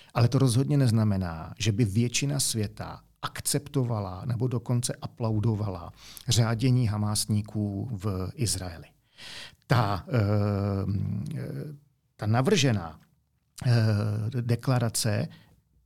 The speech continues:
kterou Česko spolu s ostatními třinácti, eh, státy, eh, odmítlo, tak, eh, jejím jádrem nebylo to,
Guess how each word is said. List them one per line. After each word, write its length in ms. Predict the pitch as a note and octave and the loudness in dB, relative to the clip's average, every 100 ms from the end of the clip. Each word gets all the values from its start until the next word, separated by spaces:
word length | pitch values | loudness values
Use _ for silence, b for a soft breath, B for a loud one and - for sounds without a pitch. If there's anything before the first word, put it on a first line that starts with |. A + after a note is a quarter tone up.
| _ | _
kterou 520 | - E3 D#3+ E3 D#3 | -2 2 4 4 2
Česko 760 | - A#2 - - C3 C3+ C#3 - | 0 -2 -2 -2 0 2 0 -4
spolu 380 | - - B2 B2+ | -8 -2 0 2
s 140 | A#2+ - | 0 -6
ostatními 600 | - - B2 - C3 C3 | -8 -6 -6 -4 -2 -2
třinácti, 840 | - B2+ A#2 B2 - - B2 C3+ | 0 0 0 -2 -2 0 0 0
eh, 360 | B2 A#2+ A#2 A2+ | 0 0 0 0
státy, 720 | - - A2 A2 - F2+ F2+ | -2 -2 -4 -4 -4 -6 -4
eh, 240 | - G2+ | -6 -6
odmítlo, 760 | - A#2 G#2+ A2 G#2 G#2+ E2+ A#2 B B B B - | 0 2 4 4 4 0 0 -2 B B B B 0
tak, 280 | A#2+ - C#3 | 0 4 4
eh, 60 | B2 A#2+ A#2+ - D3 D3 G3+ G#3+ | 6 6 4 0 -8 -10 -10 0
jejím 380 | C3+ D3+ D#3 D3 | 4 6 4 2
jádrem 800 | B2 G#2 C3+ D3 C#3+ C3 F#2+ G2 D#3 | -2 2 2 2 2 0 0 -4 0
nebylo 540 | A#2 B2 C3+ E3+ E3 | 2 4 2 2 0
to, 460 | - A2+ F2 D#2+ | -2 -4 -4 -6